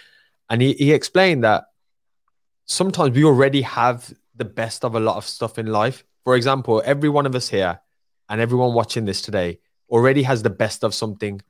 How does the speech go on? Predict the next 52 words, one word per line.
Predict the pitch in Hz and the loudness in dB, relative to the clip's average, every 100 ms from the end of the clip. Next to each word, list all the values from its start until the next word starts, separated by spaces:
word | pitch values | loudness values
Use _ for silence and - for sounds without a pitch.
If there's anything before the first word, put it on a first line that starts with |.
| _ _ _ _ | _ _ _ _
whether | 104 101 104 | -6 -2 -2
that's | 98 - | -2 -2
your, | 107 85 - | -2 -2 -6
the | 110 | -6
best | 95 107 - | -4 -4 -2
mom | 104 104 | -2 0
in | |
the | 98 | -2
world, | 95 90 85 _ _ - | 0 -2 -4 _ _ -8
the | |
best | 92 95 | -4 -4
dad | - 98 | 0 0
in | 95 | 0
the | 92 | -2
world, | 90 87 | -2 -2
the, | 87 90 | -4 -6
you | 98 104 | -8 -6
know, | 90 | -6
the | 87 | -6
best | 90 101 - | -4 -4 -4
spouse | - 98 95 98 | 0 0 0 -4
in | |
the | 92 | -2
world, | 90 90 | -2 -2
or | |
the | 90 | -2
best | 98 101 - _ _ _ _ _ _ _ - | -4 -6 -12 _ _ _ _ _ _ _ -10
child, | - 104 101 98 95 | 0 4 6 4 4
or | 92 95 - _ _ _ - | 0 -2 -4 _ _ _ -6
I | 123 | -4
don't | 107 | -2
know, | |
maybe | 98 127 120 | 2 2 2
your | 117 110 | 2 0
setup | - 131 92 101 | 0 -2 0 -2
in | 110 | -2
your | 107 | -2
room, | 101 | 0
wha-, | 120 135 | 0 0
whatever | 151 165 151 147 | 2 2 4 4
it | |
is, | 117 104 | 4 2
there's | 117 117 | 2 0
something | - 180 175 151 | -2 -2 -2 0
I, | 131 104 | 0 -2
I | 123 | -4
guarantee | 123 139 131 - 110 | 0 2 0 0 2
every | 135 143 | 2 0
single | 135 143 | -4 -4
one | 120 120 | 0 0
of | 107 | 0
us, | 95 - | -4 -6